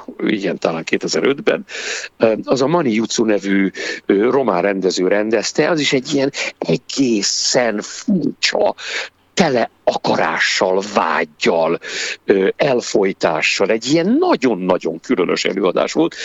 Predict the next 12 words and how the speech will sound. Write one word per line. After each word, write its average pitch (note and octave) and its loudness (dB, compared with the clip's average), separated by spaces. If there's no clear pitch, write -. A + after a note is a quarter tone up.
Én G3 4
hallatlanul F2 0
szerettem, F2+ -2
semmi G3+ 2
köze A2+ 2
a - -2
realista E2+ 0
színjátszáshoz - -2
ilyen C#3 2
értelemben F2 0
nem E2 0
volt. D#2 -4